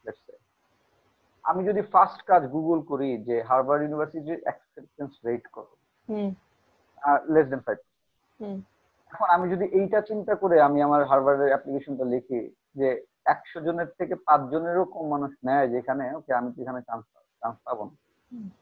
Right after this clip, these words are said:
Speaker 1: So, এইটা একটা সমস্যা। তো calculative হওয়ার কিছু নাই।
Speaker 2: হুম।
Speaker 1: লাইফে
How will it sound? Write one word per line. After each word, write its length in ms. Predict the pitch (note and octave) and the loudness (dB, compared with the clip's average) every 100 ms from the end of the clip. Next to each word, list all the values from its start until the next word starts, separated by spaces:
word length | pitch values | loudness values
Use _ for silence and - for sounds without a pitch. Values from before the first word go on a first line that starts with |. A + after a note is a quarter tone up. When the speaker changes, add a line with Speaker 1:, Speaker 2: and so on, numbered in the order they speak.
| _ _ _ F#3 | _ _ _ 6
Speaker 1:
So, 200 | E3+ - _ _ _ _ _ - | 6 4 _ _ _ _ _ 2
এইটা 220 | A#3 B3 | 6 8
একটা 160 | B3 G#3+ | 6 2
সমস্যা। 380 | G#3 F3 - A#2 | 0 0 2 0
তো 120 | - | 2
calculative 520 | G3+ A3+ C4 C4 G#3+ | 4 4 4 4 8
হওয়ার 180 | G3+ F3+ | 6 6
কিছু 240 | F3+ D3 | 0 -6
নাই। 160 | A2 - _ _ | -8 -10 _ _
Speaker 2:
হুম। 380 | B3 A3 G#3 C3 | -10 -10 -6 4
Speaker 1:
লাইফে 380 | C#3+ F#3+ F#3+ | 6 6 4